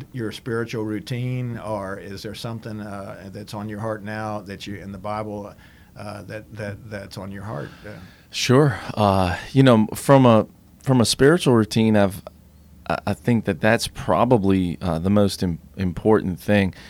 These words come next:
Speaker 2: Uh, and it's so funny because I'm, I'm reading right now,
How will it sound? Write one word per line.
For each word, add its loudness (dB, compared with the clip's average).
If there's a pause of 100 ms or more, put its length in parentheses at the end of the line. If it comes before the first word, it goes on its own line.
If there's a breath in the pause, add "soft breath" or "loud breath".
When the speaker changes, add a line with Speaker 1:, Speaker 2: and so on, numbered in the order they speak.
(260 loud breath)
Speaker 2:
Uh, 4
and 4
it's 2
so 4
funny 2
because -2 (540)
I'm, 0
I'm 0
reading 4 (140)
right 2
now, 2